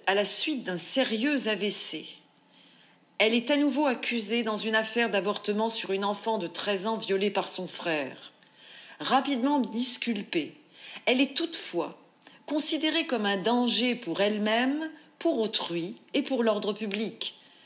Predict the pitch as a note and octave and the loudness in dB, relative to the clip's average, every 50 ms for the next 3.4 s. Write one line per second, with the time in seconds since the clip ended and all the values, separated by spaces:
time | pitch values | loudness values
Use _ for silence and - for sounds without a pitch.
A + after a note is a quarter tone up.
0 | - - - - - - - D4+ F4 F4 E4+ E4+ F#4+ G4 E4+ C4+ G#3+ F3 - - | -20 -20 -20 -20 -16 -6 0 0 2 2 4 4 6 6 6 4 2 0 0 2
1 | G3 E3+ C#3+ C3 - - - - - _ _ _ _ - - E4 D#4 C#4 B3 C4 | 2 2 2 0 -6 -14 -20 -20 -20 _ _ _ _ 0 0 2 4 2 2 2
2 | - G#3+ - F#3+ F3+ - - - F#3+ F#3+ E3 F3 E3 - D#3+ D3+ D3 C3 C3+ D3+ | 2 2 2 2 2 2 2 0 -2 0 0 0 0 0 -2 -4 -4 -4 -2 0
3 | F3+ A#3 C#4+ D4+ B3 D#3+ C3 | 2 4 4 4 4 2 0